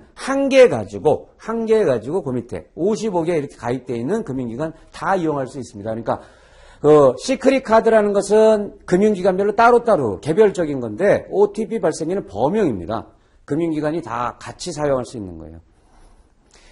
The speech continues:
그 오티피라는 게 이제 뭐냐면요. 우측에 나와 있네요. 우측 두 번째 박스에 보면,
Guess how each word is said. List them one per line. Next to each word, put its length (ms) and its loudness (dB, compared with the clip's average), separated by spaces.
그 80 -6
오티피라는 720 0
게 80 0
이제 160 -2
뭐냐면요. 760 -4
우측에 600 -2
나와 240 0
있네요. 420 -8
우측 340 -10
두 140 -8
번째 320 -2
박스에 340 -8
보면, 460 -6